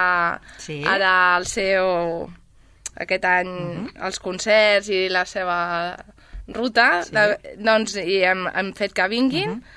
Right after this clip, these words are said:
Speaker 2: eh, amb aquest Apollo Tour que estan fent ara.
Speaker 1: Sí.
Speaker 2: I després tindrem com a punxadiscos,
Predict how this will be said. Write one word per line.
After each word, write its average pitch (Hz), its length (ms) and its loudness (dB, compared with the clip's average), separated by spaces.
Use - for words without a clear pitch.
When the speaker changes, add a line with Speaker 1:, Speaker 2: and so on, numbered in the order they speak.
Speaker 2:
eh, - 40 -10
amb 165 580 -2
aquest 170 220 -6
Apollo 180 360 -2
Tour 185 160 -10
que 190 100 -8
estan 175 280 -8
fent 196 200 -6
ara. 269 300 2
Speaker 1:
Sí. 156 300 -8
Speaker 2:
I 277 100 -2
després 247 340 0
tindrem 247 680 0
com 226 160 0
a 226 80 2
punxadiscos, 240 1040 -2